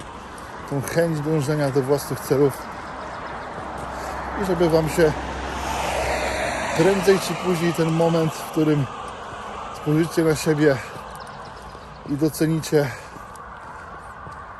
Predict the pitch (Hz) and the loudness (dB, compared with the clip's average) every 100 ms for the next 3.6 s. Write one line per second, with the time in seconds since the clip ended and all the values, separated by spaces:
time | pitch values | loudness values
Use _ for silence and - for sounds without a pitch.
0 | - 170 165 131 123 131 113 131 127 113 | 2 8 8 6 2 0 2 2 2 2
1 | 98 - - - - - 127 113 107 123 | -2 -4 -8 -10 -14 -6 -4 -2 -4 -6
2 | - - - - - - - - - 165 | -8 -14 -16 -18 -18 -18 -18 -18 -2 4
3 | 156 139 156 151 147 139 | 6 6 4 4 2 0